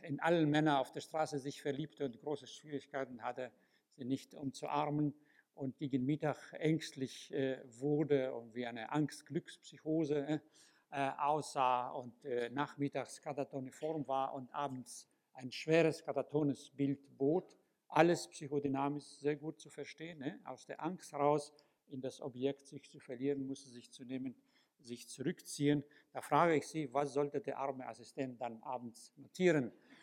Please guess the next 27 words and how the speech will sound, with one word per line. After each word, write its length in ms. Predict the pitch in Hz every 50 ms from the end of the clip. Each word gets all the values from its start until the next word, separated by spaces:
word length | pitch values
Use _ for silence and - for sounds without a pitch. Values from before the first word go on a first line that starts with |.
| - - -
als, 320 | - 135 131 - - -
äh, 200 | - - 139 135 123 - - 151
I-C-D, 540 | 151 - - 160 151 - 160 156 151 143 - - - - - - - - -
äh, 260 | 170 143 139 131 123 113 120 131
Diagnose? 680 | 135 143 143 143 135 135 135 160 180 202 202 202 202 202 -
Aber 220 | 175 170 180 180
wie 80 | 214 220
gesagt, 360 | 208 175 156 160 147 - -
das 120 | 175 160 143
soll 200 | 170 185 185 170
nicht 300 | 156 175 196 - - -
unsere 360 | 202 196 180 175 175 170 151
Sorge 380 | 127 147 156 165 190 202 220
sein, 260 | 214 196 196 208 214 196
sondern 320 | 185 180 165 170 160 160
ich 200 | - 165 - -
plädiere 640 | - 156 160 143 135 175 214 220 202 156 123 104 - - - _
für 140 | - - 151
eine 160 | 139 143 143
solche 460 | 135 160 180 180 - 170 170 165 160 - - _ _ _ _ _ _ _
Plastizität 880 | - 143 165 151 - - 165 143 - - 127 - - 190 220 226 220 -
unserer 400 | - 180 180 170 156 170 160 151
Vorstellung. 640 | - - 190 196 - - - 196 208 226 240 240 220 - - _ _ _ _ _ _ _
Trotzdem 600 | - 151 156 156 - - - 196 220 240 247 240 -
ist 180 | - 147 -
es 220 | 165 143 - - -
gut, 260 | - 233 254 240 -